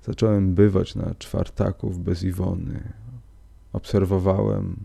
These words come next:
robiłem dziwne rzeczy. Na przykład stanąłem na łóżku i moja twarz znalazła się dokładnie przy jego twarzy.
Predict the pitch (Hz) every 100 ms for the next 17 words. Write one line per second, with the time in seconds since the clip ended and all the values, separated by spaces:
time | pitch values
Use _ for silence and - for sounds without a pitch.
0 | 104 - - - 87 95 92 92 98 92
1 | 90 92 87 101 92 - - - - -
2 | - - - - - - - - - 117
3 | 117 107 - - - - - - 104 104
4 | 110 107 98 95 104 139 - 98 87 92
5 | 90 95 104 - - 117 101 107 113 120
6 | 123 - 123 107 - 120 117 117 - -
7 | 104 90 92 - - 82 87 -